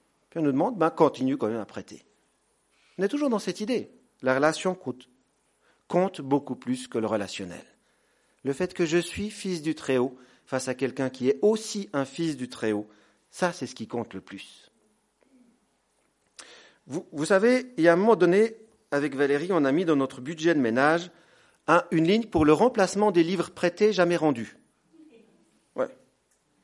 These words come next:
Parce que, pourquoi on a fait ça ? C'était une manière, parce que je me rendais compte que je commençais parfois à me dire, « Oh là, quand même, celui-ci, je lui prête plus rien », ou à me dire, « Alors là, ça se,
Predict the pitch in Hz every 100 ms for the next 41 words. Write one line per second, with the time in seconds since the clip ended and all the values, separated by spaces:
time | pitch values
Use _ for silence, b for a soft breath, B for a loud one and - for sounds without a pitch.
0 | _ b b b b b b b b b
1 | _ _ _ _ _ _ _ _ _ _
2 | 208 208 - 277 262 233 294 190 147 135
3 | 127 95 - _ _ _ _ _ _ _
4 | _ b b 190 254 226 180 185 220 233
5 | - - 170 - 196 190 170 170 190 202
6 | 151 - 156 139 156 143 - 151 131 120
7 | 151 - B B - 147 - - 143 147
8 | - 143 131 - 160 131 - 139 - 139
9 | 139 160 175 - B B 147 151 135 160
10 | 120 123 123 - 113